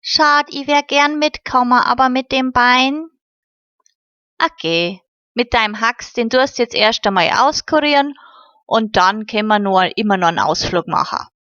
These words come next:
erwiderte Max. Dann zogen sich alle wieder ihre Winterkleidung an und gingen los.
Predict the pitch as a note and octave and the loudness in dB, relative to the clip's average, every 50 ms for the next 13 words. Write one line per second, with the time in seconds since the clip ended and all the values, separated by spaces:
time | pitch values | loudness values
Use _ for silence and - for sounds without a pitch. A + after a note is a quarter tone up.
0 | _ _ _ _ _ _ - E4 E4 A#3+ G3+ F3+ - G3+ - - C#4 C#4+ A#3 F#3 | _ _ _ _ _ _ -6 -6 -4 -4 -4 -8 -8 -10 -12 -10 -8 -8 -8 -8
1 | - - - - - - - - - - _ _ _ _ _ _ _ _ _ _ | -10 -12 -18 -20 -20 -20 -20 -20 -20 -20 _ _ _ _ _ _ _ _ _ _
2 | _ _ _ _ _ _ _ _ - - C#4 D#4 - _ _ _ - - D#4 D4+ | _ _ _ _ _ _ _ _ -6 -2 -2 -2 -4 _ _ _ -4 -2 -2 -2
3 | D4 B3 A#3 - - F3 - - - G3 G#3 A#3 B3 B3 A3 G#3 G3 - G3+ - | -2 -4 -6 -8 -8 -12 -10 -4 -2 0 0 0 0 -2 -4 -6 -6 -6 -6 -6
4 | - - F#3+ F#3 - - - - A3 A3 A#3 C4 C4+ - C#4 C4+ - - B3+ B3 | -6 -10 -12 -12 -12 -16 -18 -14 -10 -6 -6 -4 -4 -4 -6 -6 -4 -4 -2 -2
5 | B3 B3 B3 A#3+ A#3 A#3+ - A3+ A3+ A3+ A3+ A#3+ B3 _ _ _ _ _ _ _ | -2 -2 -4 -6 -6 -6 -4 -4 -4 -4 -6 -8 -10 _ _ _ _ _ _ _
6 | _ _ _ _ _ _ _ - A3 A3+ A#3 - - - _ _ _ _ _ _ | _ _ _ _ _ _ _ -2 -2 -2 -2 -4 -10 -18 _ _ _ _ _ _
7 | _ _ - - - D3 D#3+ F#3 G3+ G#3 A3 A#3+ - _ _ _ _ _ _ _ | _ _ -8 -8 -6 -6 -6 -6 -6 -8 -10 -12 -16 _ _ _ _ _ _ _
8 | _ - - - - - - - - - - - - | _ -20 -14 -10 -10 -10 -8 -10 -10 -6 -4 -4 -6